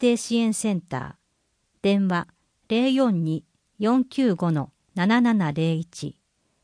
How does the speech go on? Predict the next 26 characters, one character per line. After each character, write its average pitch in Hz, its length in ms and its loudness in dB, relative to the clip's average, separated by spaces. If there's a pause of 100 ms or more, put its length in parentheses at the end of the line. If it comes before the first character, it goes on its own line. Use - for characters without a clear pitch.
(480)
ア 262 140 -4
プ 302 160 0
リ 254 80 2
に 196 140 2
関 185 240 -2
す - 140 -8
る 160 100 -4
問 156 220 -4
い 160 60 -4
合 147 60 -4
わ 147 120 -4
せ。 - 260 -10 (640)
清 247 240 0
瀬 262 140 -2
商 233 280 -2
工 190 240 -2
会。 143 300 -10 (720)
電 190 260 2
話、 170 200 -2 (380)
零 247 240 2
四 220 320 2
二 156 220 -4 (380)
四 254 280 0
九 254 340 0
一 165 280 -2
の 151 180 -2